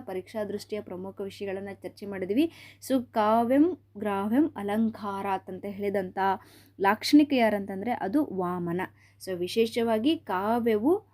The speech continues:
ಅಲಂಕಾರಗಳಿಂದ ಸ್ವೀಕಾರವಾಗಿರಬೇಕು ಎಂಬ ಹೇಳಿಕೆಯನ್ನು ಕೊಟ್ಟವರು ಯಾರು?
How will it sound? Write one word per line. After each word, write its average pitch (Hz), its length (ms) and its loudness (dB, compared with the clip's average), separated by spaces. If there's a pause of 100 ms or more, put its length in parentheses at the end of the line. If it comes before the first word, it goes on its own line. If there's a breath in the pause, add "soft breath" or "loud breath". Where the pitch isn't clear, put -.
(1900)
ಅಲಂಕಾರಗಳಿಂದ 233 1120 4
ಸ್ವೀಕಾರವಾಗಿರಬೇಕು 214 1600 0
ಎಂಬ 190 160 -4
ಹೇಳಿಕೆಯನ್ನು 202 560 -4
ಕೊಟ್ಟವರು 190 340 -6
ಯಾರು? 254 300 0